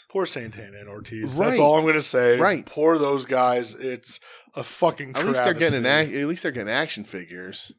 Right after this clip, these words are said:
Speaker 1: Yeah, good
Speaker 2: But
Speaker 1: for them.
Speaker 2: Sammy.
Speaker 1: Yeah.
Speaker 2: I hope, I hope Sammy has the chase and comes with the panda head.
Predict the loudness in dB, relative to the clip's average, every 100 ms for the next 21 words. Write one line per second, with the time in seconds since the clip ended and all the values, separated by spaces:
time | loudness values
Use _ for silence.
0 | _ _ -8 0 2 4 4 2 -2 -4
1 | 0 0 -2 0 2 4 4 4 2 -2
2 | -8 -14 _ _ _ _ -4 -2 0 -2
3 | -8 _ _ -2 -2 -2 -2 0 0 -4
4 | -4 -4 -6 -8 -8 -10 -8 -8 -10 -14
5 | -14 -18 -20 -20 -18 -16 -16 -16 -16 -18